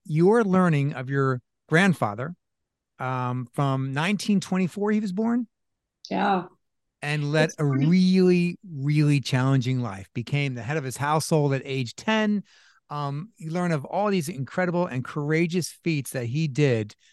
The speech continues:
Speaker 1: Um, and that was fuel for you as well. So you have the retirement community, and <laughs> then you have this great lineage that you learned of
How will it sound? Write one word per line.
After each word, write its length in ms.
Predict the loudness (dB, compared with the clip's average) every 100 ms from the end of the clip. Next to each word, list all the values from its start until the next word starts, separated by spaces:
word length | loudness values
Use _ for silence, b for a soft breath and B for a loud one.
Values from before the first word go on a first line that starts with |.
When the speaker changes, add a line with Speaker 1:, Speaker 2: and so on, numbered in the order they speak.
| _ _ _ -12
Speaker 1:
Um, 200 | -10 -10
and 260 | -4 -4 -2
that 340 | -2 -2 -6 -12 _ _
was 240 | -4 -4 -6
fuel 420 | -2 0 0 -2
for 140 | -2
you 540 | 0 4 4 4 0 -6 _
as 220 | -8 -4 -2
well. 500 | 0 2 0 -4 -12 b b
So 140 | -4 -2
you 140 | 0
have 280 | 0 0 0
the 200 | -2 -2
retirement 720 | -4 -6 -2 0 2 0 -2
community, 540 | 0 0 2 0 -2 -6 b b
and 200 | 0 0
<laughs> 100 | 2
then 140 | 0 0
you 100 | 0
have 260 | -2 -2
this 160 | -4 -8
great 360 | 0 0 0
lineage 580 | 2 2 2 -2 -8 -14 _ _ _ -4
that 140 | -4
you 120 | -2
learned 340 | -2 2 2 0
of 200 | -2